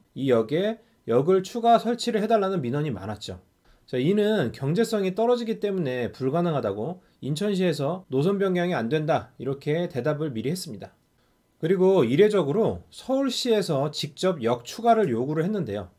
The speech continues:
일 호선, 이 호선, 사 호선, 오 호선이 지나는 동대문역입니다. 위치가 여기고요. 물론 해당 역에 지티엑스 B의 신설역이 생기면 환승이 편리해진다는 장점도 있겠지만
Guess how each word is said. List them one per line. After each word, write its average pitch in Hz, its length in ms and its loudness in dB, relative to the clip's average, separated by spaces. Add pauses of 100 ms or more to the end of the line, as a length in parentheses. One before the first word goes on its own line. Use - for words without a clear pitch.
(500)
일 196 220 0
호선, 202 400 2
이 131 100 0
호선, 170 360 0
사 131 260 0
호선, 151 320 -2
오 123 180 0
호선이 185 320 0
지나는 127 500 -4 (200)
동대문역입니다. 127 1040 -2 (160)
위치가 135 440 -2
여기고요. 135 520 -2 (140)
물론 170 340 2
해당 226 260 2
역에 139 580 0
지티엑스 208 520 -2
B의 208 180 2
신설역이 226 540 0
생기면 147 680 -2
환승이 214 440 -2
편리해진다는 220 680 -2
장점도 151 480 -4
있겠지만 120 560 -6